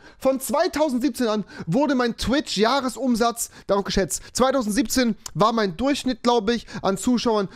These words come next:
fünfzig bis sechzigtausend, mein, oder vierzigtausend, lass es vierzigtausend sein. So.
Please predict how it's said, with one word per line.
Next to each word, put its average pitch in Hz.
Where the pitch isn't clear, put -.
fünfzig 233
bis 185
sechzigtausend, 190
mein, 185
oder 190
vierzigtausend, 170
lass 247
es 220
vierzigtausend 147
sein. 131
So. 170